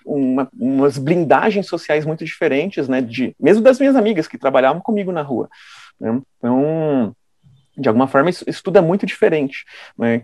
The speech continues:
É, pra, pra mim, isso, então, eu me tornei uma figura pública, né? Ah, olha só, apesar de ter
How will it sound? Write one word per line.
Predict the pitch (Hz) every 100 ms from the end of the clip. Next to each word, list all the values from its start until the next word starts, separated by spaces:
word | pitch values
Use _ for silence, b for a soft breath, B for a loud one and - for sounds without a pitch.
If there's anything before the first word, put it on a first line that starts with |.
| -
É, | 127
pra, | 117 123 117 110 107 110
pra | 139 127
mim, | 143 196 208 180
isso, | - 143 - -
então, | 151 135 127 143
eu | 120
me | 135
tornei | 139 135
uma | 147
figura | 135 127 117
pública, | - 190 208 175 170 - 175 180 B B
né? | 156 -
Ah, | 165 -
olha | 220 254
só, | 214
apesar | - 196 135 127 190 240 226
de | 180 190 _ - -
ter | 196